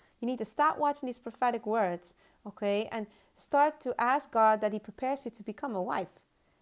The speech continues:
And in that preparation, He's gonna transform you. He transformed me. Just what He did in two months. It's crazy. It's crazy what God did with me just in two months. He transformed me, like,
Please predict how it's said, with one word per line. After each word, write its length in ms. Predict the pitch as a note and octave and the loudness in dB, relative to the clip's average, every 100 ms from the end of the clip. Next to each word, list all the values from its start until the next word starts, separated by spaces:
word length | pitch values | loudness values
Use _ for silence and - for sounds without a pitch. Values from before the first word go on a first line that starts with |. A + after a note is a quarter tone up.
| _ | _
And 120 | G#3+ A#3 | -8 0
in 180 | D4 | 2
that 160 | E4+ F4 | 4 2
preparation, 680 | D4 C#4 B3 A#3+ C#4+ D4+ G#3+ | 0 0 0 2 0 -2 -6
He's 120 | A#3 | -4
gonna 180 | C#4 C#4 | -4 -4
transform 460 | B3 G#3+ - C4 | -6 -8 -4 -2
you. 80 | G#3+ | -2
He 180 | G#3 F4 | -2 -2
transformed 680 | F#4 F4+ E4+ - C4 C#4 C4+ | -2 -8 -8 -6 -4 -4 -4
me. 260 | A3 G3+ G3+ _ _ _ - _ - | -8 -8 -12 _ _ _ -20 _ -4
Just 200 | F4 F#4+ | -4 2
what 180 | G#4 F4+ | 0 2
He 120 | D#4+ | 0
did 480 | G#3 B3+ G#3 F3+ F3+ - _ _ _ _ | 2 2 4 2 -2 -18 _ _ _ _
in 120 | A3+ | -8
two 300 | G3 - D4+ | -4 0 0
months. 520 | C4+ G#3 D#3+ D#3+ - - _ _ _ _ _ _ _ | 0 -2 -4 -8 -18 -20 _ _ _ _ _ _ _
It's 220 | A3+ A3+ - | -6 -6 -8
crazy. 600 | - B3 A#3+ F3+ D3 D#3 _ _ _ _ | -4 -2 -2 -4 -10 -12 _ _ _ _
It's 180 | A3+ A#3 | -2 -2
crazy 720 | - - C#4 D4+ E4 D4 F#3+ | -4 -6 2 2 2 0 -2
what 240 | F#3 G3+ F3+ | 0 -2 2
God 360 | A#3 D4 C#4+ | 4 6 4
did 220 | B3 C4 G#3+ | 2 2 0
with 300 | F#3+ G3+ - | -4 -4 -6
me 320 | E3+ E3 G#3 _ _ _ | -6 -6 -10 _ _ _
just 240 | - B3 - _ - | -6 -6 -8 _ -8
in 160 | G#3 | -6
two 300 | F#3 - C4+ | -6 -8 -6
months. 420 | A3+ F#3+ D#3 D#3 - _ - | -4 -6 -10 -14 -20 _ -8
He 200 | - D4+ | 2 4
transformed 720 | F#4 F4 D#4+ - - D4 E4 | 4 -2 -4 -4 0 2 2
me, 140 | C#4 B3+ | 0 2
like, 300 | A#3+ A3+ | 4 2